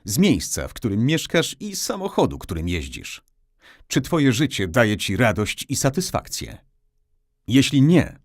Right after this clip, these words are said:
to jaką masz realną szansę, aby to zmienić w ciągu najbliższego roku lub dwóch?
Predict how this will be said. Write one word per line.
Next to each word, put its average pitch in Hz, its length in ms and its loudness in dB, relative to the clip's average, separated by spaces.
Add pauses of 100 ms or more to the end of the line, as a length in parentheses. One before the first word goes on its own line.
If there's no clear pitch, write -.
(220)
to 135 120 4
jaką 202 400 2
masz 143 340 2
realną 131 560 6
szansę, 131 500 2
aby 165 140 0
to 139 140 0
zmienić 120 460 4
w - 40 -14
ciągu 113 300 2
najbliższego 107 680 0
roku 107 300 -2
lub 113 180 -2
dwóch? - 460 -8